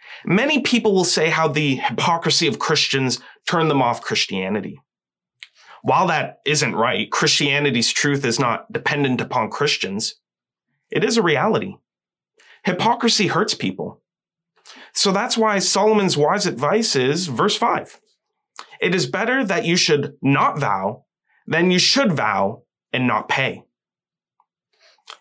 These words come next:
We're tempted to be overly ambitious and calculating in worship. Along these lines, we find ourselves making vows as a form of a deal with God.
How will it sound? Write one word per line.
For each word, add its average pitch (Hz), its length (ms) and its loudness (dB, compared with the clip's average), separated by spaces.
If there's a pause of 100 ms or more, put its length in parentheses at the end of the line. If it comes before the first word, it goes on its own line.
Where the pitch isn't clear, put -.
(100)
We're 226 160 2
tempted 196 400 0
to 165 80 -2
be 143 260 -2
overly 143 400 4
ambitious 120 540 -2
and 101 100 -2
calculating 98 600 -2
in 87 100 -6
worship. 95 380 -6 (840)
Along 175 360 2
these 170 220 2
lines, 165 360 0
we 202 80 2
find 196 280 0
ourselves 160 420 2
making 143 320 0
vows 139 480 2
as 139 200 -2
a 123 60 -4
form 131 520 2
of 120 380 0
a 131 80 -2
deal 131 320 0
with 101 180 -2
God. 92 340 -2